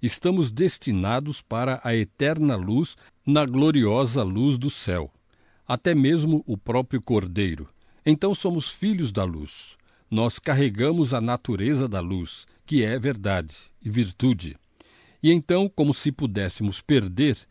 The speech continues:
ele acrescenta, duplicando o ponto: "Vocês são todos filhos da luz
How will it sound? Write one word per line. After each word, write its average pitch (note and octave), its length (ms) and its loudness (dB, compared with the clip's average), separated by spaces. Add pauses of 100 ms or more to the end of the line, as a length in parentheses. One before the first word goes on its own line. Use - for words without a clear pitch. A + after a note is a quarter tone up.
(260)
ele C3+ 180 2
acrescenta, A2+ 640 -4
duplicando B2 640 -2
o C#3+ 40 -4
ponto: F#2 500 -4 (360)
"Vocês A#2+ 420 0
são B2 200 -2 (140)
todos D#3+ 480 0
filhos F#3 400 -2
da A2 140 -2
luz G2+ 440 -4